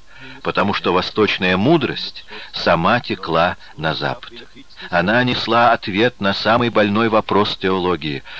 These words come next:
Бог, создавший мир, благ. Откуда же появилось зло и сатана? Для подавляющего большинства людей, входивших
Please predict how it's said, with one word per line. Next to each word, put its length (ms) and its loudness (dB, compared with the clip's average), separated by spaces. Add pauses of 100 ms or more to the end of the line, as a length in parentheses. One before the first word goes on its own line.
(160)
Бог, 560 2 (140)
создавший 800 0
мир, 400 0
благ. 600 -2 (400)
Откуда 600 2
же 260 2
появилось 840 0
зло 640 4 (120)
и 160 0
сатана? 640 -4 (1800)
Для 180 2
подавляющего 720 6
большинства 560 0
людей, 340 2
входивших 640 -2